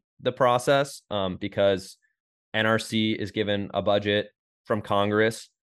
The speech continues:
but then they're supposed to recoup, um, all that money, or, uh, not all of it, like ninety percent, I think, um, through fees that are imposed on the, um, that are imposed on the applicants.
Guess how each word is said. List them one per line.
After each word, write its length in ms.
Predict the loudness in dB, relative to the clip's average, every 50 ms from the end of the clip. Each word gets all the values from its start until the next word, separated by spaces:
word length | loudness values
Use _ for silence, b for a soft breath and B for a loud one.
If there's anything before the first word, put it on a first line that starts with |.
| _ _
but 200 | 0 0 0 2
then 240 | 2 0 2 0 0
they're 120 | -2 -4 -4
supposed 300 | -4 -6 -6 -6 -4 -8
to 100 | -8 -6
recoup, 600 | -6 -8 -10 -10 -10 -4 -4 -4 -4 -4 -10 _ _ _ _ _ _ _ _ _ -2
um, 480 | 0 2 2 2 2 0 0 -2 -6 -10 _ _ _ _ _ _ _ _ _ _ _ _ _ _ -6
all 180 | -2 2 2 2
that 200 | 2 2 0 -2
money, 340 | -2 -2 0 0 0 0 0
or, 200 | 0 -2 -2 -4 -6 -8
uh, 80 | -6
not 200 | -4 0 0 2
all 120 | 4 2 2
of 80 | 2
it, 80 | 0 -4
like 140 | -4 -6 -6
ninety 260 | -6 -4 -4 -4 -4
percent, 460 | -6 -8 -8 -4 -2 0 0 -2 -4 -6 _ -4
I 100 | -4 -2
think, 340 | -2 -2 -4 -4 -6 -10 _ _ _ _ _
um, 240 | -4 -4 -4 -4 -2
through 140 | -4 -4 -4
fees 580 | -4 -6 -4 -2 0 2 2 0 0 -4 -14 _ _ _ _
that 140 | -2 -2 0
are 60 | -2
imposed 520 | -4 -4 -2 0 0 0 0 -2 -4 -8 -10
on 440 | -8 -6 -4 -2 -2 -2 -4 -6 -6
the, 420 | -6 -6 -4 -4 -4 -4 -6 -8 -10 _ _ _ _ _ _ _
um, 500 | -4 -2 -2 0 0 -2 -2 -4 -6 -10 _ _ _ _ _ _ _ _ _ _ _ _ _ _ _ _ 0
that 120 | 0 0
are 40 | 2
imposed 360 | 0 2 2 2 2 2 0
on 120 | -2 -2 -2
the 100 | -2 -4
applicants. 640 | -6 -6 -6 -6 -2 -2 -2 -2 -2 -6 -12 -16